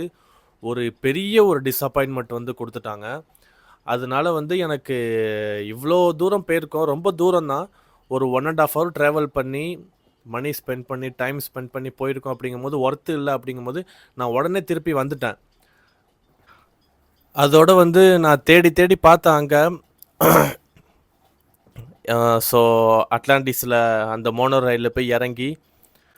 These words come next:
உள்ள தான் நம்மளால பார்க்குக்கு போக முடியாது. ஆ, ஏன்னா அதோட சார்ஜ் வந்து பாத்தீங்கன்னா கூட. So,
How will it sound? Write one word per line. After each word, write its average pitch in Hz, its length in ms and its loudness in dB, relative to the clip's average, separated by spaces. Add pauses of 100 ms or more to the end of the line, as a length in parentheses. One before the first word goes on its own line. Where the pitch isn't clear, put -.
(680)
உள்ள 147 240 4
தான் 170 160 4
நம்மளால 139 340 4 (140)
பார்க்குக்கு 135 360 4 (120)
போக 131 80 8 (100)
முடியாது. 117 400 2 (480)
ஆ, 117 40 -6 (360)
ஏன்னா 123 180 -2 (880)
அதோட 110 280 0 (120)
சார்ஜ் 123 260 4 (100)
வந்து 117 200 -6
பாத்தீங்கன்னா 117 340 -2 (140)
கூட. 120 160 -2 (180)
So, - 60 -8